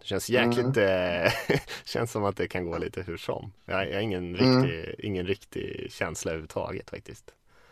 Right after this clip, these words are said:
Speaker 2: Nej, men forty-niners är roliga offensiva systemen då, och Eagles roliga då offensiva spel. Jag har inte bekantat med det här systemet riktigt än, men, eh, med, eh, en, eh,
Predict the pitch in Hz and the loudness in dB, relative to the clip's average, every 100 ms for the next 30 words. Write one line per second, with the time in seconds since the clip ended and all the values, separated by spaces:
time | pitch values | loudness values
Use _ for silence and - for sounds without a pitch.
0 | _ - 139 139 139 160 160 156 147 143 | _ -4 0 2 4 6 8 8 6 6
1 | 165 170 165 127 123 147 139 117 - 117 | 4 4 2 6 8 6 4 -4 -2 2
2 | 110 127 - 123 110 110 117 - 113 - | 2 2 0 2 4 4 4 4 2 2
3 | 135 123 113 113 113 - - - - - | 2 4 4 4 2 -8 -14 -20 -20 -2
4 | 131 135 143 139 117 110 117 120 107 110 | 4 4 4 4 4 8 8 8 4 2
5 | - 113 - 110 107 107 - 143 147 185 | -4 -4 -4 -2 2 0 0 -2 4 4
6 | - 120 117 110 123 - 113 - - 147 | 4 4 6 6 2 0 -2 -6 -16 -18
7 | - - _ _ - 143 139 139 127 127 | -18 -18 _ _ 0 0 6 4 6 2
8 | 123 143 139 139 139 143 117 127 123 113 | 6 6 4 0 0 2 2 0 -2 4
9 | 120 110 101 110 120 - - - - - | 6 6 2 4 2 2 -10 -20 -12 -2
10 | - - - 117 110 - 101 92 - - | 2 2 4 6 4 4 4 4 2 0
11 | - 113 110 107 110 | 2 2 4 2 2